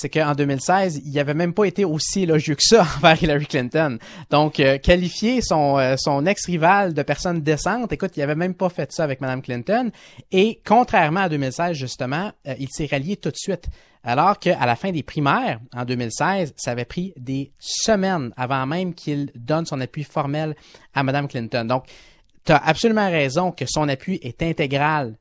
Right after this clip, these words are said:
pour les chances de Biden de battre Trump. Euh, en même temps, on a quand même quelqu'un qui s'est retiré. Évidemment, le contexte est très différent. Là, on s'entend qu'il y a quatre ans à cause de la crise actuelle, mais il s'est quand même retiré beaucoup plus tôt qu'il y a quatre ans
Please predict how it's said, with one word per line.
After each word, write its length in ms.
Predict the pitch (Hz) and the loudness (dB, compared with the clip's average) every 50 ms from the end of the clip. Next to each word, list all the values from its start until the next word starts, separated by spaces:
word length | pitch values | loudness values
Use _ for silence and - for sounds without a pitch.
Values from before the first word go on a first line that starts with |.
| _ - | _ -16
pour 100 | - 117 | -12 -8
les 100 | 120 117 | -8 -4
chances 460 | - - 185 185 175 165 160 131 120 113 | -2 0 0 0 0 0 -2 -4 -4 -4
de 80 | 127 | -4
Biden 420 | 123 127 120 117 117 135 143 135 117 | -2 -2 -2 -2 -2 -4 -4 -2 -4
de 100 | 110 107 | -4 -4
battre 360 | 101 123 123 - - - _ _ - | -4 -4 -6 -6 -10 -20 _ _ -14
Trump. 440 | - - - 160 185 220 226 214 - - - - _ _ _ _ _ _ - | -6 -2 0 0 0 0 -2 -6 -8 -14 -20 -20 _ _ _ _ _ _ -10
Euh, 100 | 123 123 - - | -8 -8 -4 0
en 140 | 151 156 | 2 2
même 240 | 165 170 170 156 147 | 4 4 2 2 0
temps, 300 | - 196 196 214 214 - - | -2 -2 -2 -2 -4 -4 -4
on 140 | 143 131 135 139 | -4 -4 -4 -2
a 40 | 139 | -2
quand 120 | - 147 | -2 -2
même 100 | 170 185 | -2 -2
quelqu'un 320 | - 156 135 - 180 185 185 | -4 -6 -6 -4 -4 -6 -4
qui 100 | - - | -6 -8
s'est 200 | - - 156 127 | -6 -4 -2 -2
retiré. 520 | 131 127 - - - 131 131 131 127 156 160 | -2 -4 -4 -6 -6 -4 -4 -4 -4 -4 -4
Évidemment, 480 | 147 - 90 110 110 107 110 135 147 | -6 -8 -12 -16 -14 -8 -4 -2 -2
le 80 | 143 120 | -2 -4
contexte 360 | - - 131 127 156 - - 117 | -4 -6 -8 -6 -8 -8 -10 -6
est 120 | 110 - | 0 4
très 320 | - - - 135 143 147 | 4 4 4 2 -4 -4
différent. 420 | 131 - - - 156 147 147 190 220 | -6 -8 -10 -6 -6 -4 -4 -4 -6
Là, 60 | 208 | -6
on 60 | 190 165 | -6 -6
s'entend 240 | - 151 - 180 | -8 -8 -8 -8
qu'il 80 | 175 - | -8 -10
y 40 | 143 | -12
a 20 | |
quatre 280 | - - 127 123 - - | -10 -10 -12 -12 -8 -8
ans 140 | 165 165 143 | -8 -8 -8
à 60 | 131 | -8
cause 200 | - 147 139 131 | -8 -8 -8 -6
de 40 | 131 | -6
la 60 | 123 | -8
crise 200 | - - 147 139 | -10 -10 -10 -10
actuelle, 440 | 127 120 - - 139 147 180 196 185 _ - - - _ - | -10 -10 -8 -6 -4 -4 -4 -4 -6 _ -16 -20 -20 _ -10
mais 80 | - 127 | -8 -8
il 20 | |
s'est 140 | 120 - 170 | -6 -6 -4
quand 80 | - 170 | -4 -2
même 160 | 214 220 180 | -2 -2 -2
retiré 560 | 139 127 - - - 131 131 131 175 190 - _ _ _ - | -4 -4 -4 -6 -6 -6 -4 -4 -6 -6 -8 _ _ _ -16
beaucoup 500 | 127 117 123 143 202 226 - - - 208 | -14 -10 -4 -2 -2 -2 -2 -2 -6 -6
plus 200 | - - 143 - | -6 -6 -12 -4
tôt 160 | - 170 180 | -4 -4 -4
qu'il 160 | 170 - 143 | -4 -6 -6
y 40 | 131 | -6
a 40 | 123 | -6
quatre 260 | - 113 104 - - | -6 -6 -8 -4 -4
ans 140 | 147 160 | -4 -4